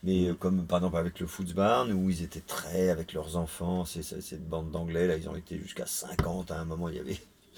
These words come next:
Speaker 2: Mm.
Speaker 1: je sais pas combien de gamins, vingt, trente
Speaker 2: Mm.
Speaker 1: adultes et vingt gamins, au, à l'apogée de leur, euh,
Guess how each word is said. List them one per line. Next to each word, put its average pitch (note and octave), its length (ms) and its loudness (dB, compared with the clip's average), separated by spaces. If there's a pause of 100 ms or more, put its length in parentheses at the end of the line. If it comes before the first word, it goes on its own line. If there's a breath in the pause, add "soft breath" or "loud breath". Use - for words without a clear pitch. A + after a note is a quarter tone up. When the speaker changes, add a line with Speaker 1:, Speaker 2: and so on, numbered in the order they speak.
(120)
Speaker 2:
Mm. F#3 100 2
Speaker 1:
je F#3+ 100 6
sais - 180 0
pas F#2+ 140 -4
combien F2+ 260 -2
de E2+ 80 -2
gamins, F#2 320 0 (240)
vingt, F#3 180 -2 (120)
trente - 220 2
Speaker 2:
Mm. - 40 8
Speaker 1:
adultes F#2 380 2
et F#2 80 2
vingt F2+ 180 2
gamins, G2 420 -2 (680 loud breath)
au, E2+ 160 0
à E2 60 2
l'apogée F2+ 500 4
de E2 80 -2
leur, E2+ 240 0
euh, - 40 -4